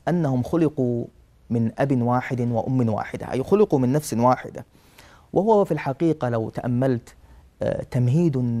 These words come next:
بارع وجميل ورائع لتلقي أوامر وأحكام الله عز وجل في أحكام الأسرة، أحكام الطلاق، أحكام الرضاع، أحكام المواريث، أحكام الحقوق الزوجية.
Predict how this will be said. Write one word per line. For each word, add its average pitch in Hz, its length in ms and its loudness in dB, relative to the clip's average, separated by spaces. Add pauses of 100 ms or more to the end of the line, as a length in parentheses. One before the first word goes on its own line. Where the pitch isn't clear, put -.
بارع 120 340 -2 (760)
وجميل 123 2000 0
ورائع 139 680 4 (320)
لتلقي 196 760 2 (100)
أوامر 185 480 2
وأحكام 180 680 0
الله 156 300 4
عز 127 220 0
وجل 127 260 2
في - 180 -6
أحكام 123 560 -2 (480)
الأسرة، 120 720 0
أحكام 120 340 -2
الطلاق، 120 680 -2 (100)
أحكام 123 360 2
الرضاع، 120 540 4 (280)
أحكام 135 340 2
المواريث، 127 680 2
أحكام 143 360 -2
الحقوق 143 440 -2
الزوجية. 131 680 2